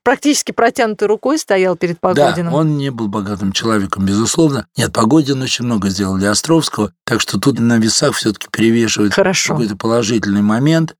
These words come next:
Speaker 2: Но, с другой стороны, действительно, Островский до конца жизни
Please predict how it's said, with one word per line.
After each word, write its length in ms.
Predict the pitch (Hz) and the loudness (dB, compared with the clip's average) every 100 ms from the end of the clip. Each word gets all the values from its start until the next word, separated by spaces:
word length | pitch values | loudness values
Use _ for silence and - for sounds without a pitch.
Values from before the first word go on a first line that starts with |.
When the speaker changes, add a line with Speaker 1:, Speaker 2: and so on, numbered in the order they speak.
| _ | _
Speaker 2:
Но, 420 | 127 147 147 95 - | 2 4 4 0 -4
с 80 | - | -10
другой 320 | - 131 180 | -4 2 2
стороны, 420 | 196 - 120 101 92 | 2 0 -2 -2 -4
действительно, 1300 | 98 139 139 - 117 127 120 - 95 87 82 78 _ _ | 0 0 -2 -4 -2 -2 -2 -4 -6 -6 -10 -12 _ _
Островский 540 | 107 101 127 120 - | -2 2 0 0 -2
до 80 | 104 | -2
конца 360 | - 107 104 104 | 0 0 0 0
жизни 400 | 101 117 104 | 2 0 0